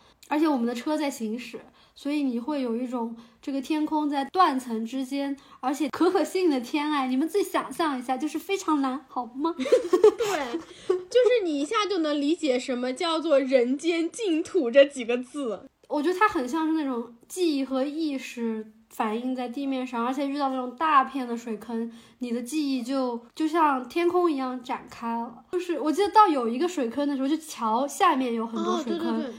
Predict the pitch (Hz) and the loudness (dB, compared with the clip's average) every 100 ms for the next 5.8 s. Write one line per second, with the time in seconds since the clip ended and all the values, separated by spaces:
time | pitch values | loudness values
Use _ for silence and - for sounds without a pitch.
0 | - 254 302 226 339 320 320 240 - _ | -8 0 0 0 0 2 2 0 -4 _
1 | _ - 247 254 320 294 254 226 214 226 | _ -10 -2 0 2 2 0 0 -2 -4
2 | - - - 247 302 349 339 381 339 269 | -8 -20 -8 0 2 4 4 4 2 0
3 | 233 220 277 277 247 240 240 233 - - | -4 -4 -2 -2 -4 -6 -4 -4 -8 -2
4 | 277 269 277 359 392 392 320 269 233 311 | 2 4 4 4 4 6 4 4 2 -2
5 | 254 349 311 220 233 233 240 | 0 2 2 2 -2 -2 -4